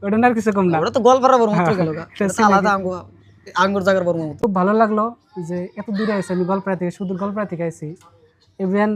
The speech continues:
Speaker 1: নূরের লাগে আমার আগে পাশে কোনোদিন কন্টাক্ট নাই।
Speaker 2: না।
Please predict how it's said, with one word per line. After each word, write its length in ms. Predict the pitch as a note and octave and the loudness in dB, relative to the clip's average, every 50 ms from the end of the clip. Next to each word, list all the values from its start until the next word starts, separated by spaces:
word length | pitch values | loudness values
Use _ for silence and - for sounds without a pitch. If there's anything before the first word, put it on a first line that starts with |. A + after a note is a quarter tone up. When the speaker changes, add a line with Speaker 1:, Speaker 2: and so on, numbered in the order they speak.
| G3 A3 F#3 | -4 -4 -2
Speaker 1:
নূরের 240 | F#3 G#3 A3+ A#3+ A#3 | 0 2 2 2 2
লাগে 200 | A3+ A3 G3 G#3+ | 2 0 2 0
আমার 160 | G#3+ G#3 G#3 | 0 2 2
আগে 140 | A3 A3 A3+ | 0 0 0
পাশে 180 | G#3 F#3+ - | -4 -4 -4
কোনোদিন 200 | F#3+ G3 G3 F#3+ | -2 -2 -2 0
কন্টাক্ট 340 | F#3+ A3 A3+ G3+ F#3 E3 D#3+ | 0 0 0 2 0 0 0
নাই। 180 | D#3 C#3+ C#3+ C#3+ _ _ _ _ - | -2 -4 -6 -12 _ _ _ _ -10
Speaker 2:
না। 220 | D3 C#3 C3+ B2+ | -8 -8 -8 -8